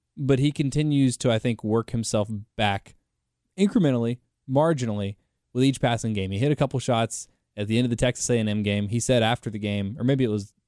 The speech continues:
during media availability on Monday, I can't remember, but basically he said, "I needed that. I needed to see some of those shots go in." They did. He still wasn't as involved as you need to see from A J. He still only took eight shots. That number on a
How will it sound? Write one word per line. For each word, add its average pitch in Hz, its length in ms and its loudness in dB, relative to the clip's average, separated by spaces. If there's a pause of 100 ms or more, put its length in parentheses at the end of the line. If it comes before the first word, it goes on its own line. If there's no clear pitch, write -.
(140)
during 101 560 0 (420)
media 110 280 2
availability 101 460 2
on 98 360 -2
Monday, 101 320 0
I 101 40 -2
can't 107 160 -8
remember, 104 240 -2
but 110 200 0
basically 123 340 0
he 107 80 -4
said, 104 280 -2 (640)
"I 117 80 0
needed 107 340 2
that. - 220 -12
I 110 100 -6
needed 113 320 2
to 107 80 -2
see 110 180 -2
some 107 180 -2
of 104 60 -2
those 104 120 -2
shots 104 280 -4
go 98 160 -4
in." 95 200 -6 (280)
They 110 120 0
did. 107 460 2 (300)
He 139 120 2
still 165 220 2
wasn't 143 260 2
as 135 240 0
involved 117 360 2
as 110 140 2
you 113 60 0
need 107 260 0 (520)
to 117 100 -4
see 110 220 0
from 101 180 -2
A 92 120 -2
J. 98 280 -2 (140)
He 120 120 -6
still 131 220 2
only 131 200 0
took - 180 -2
eight 120 200 0
shots. 107 340 -4
That 127 160 0
number 117 460 2 (240)
on 107 120 -2
a 107 80 2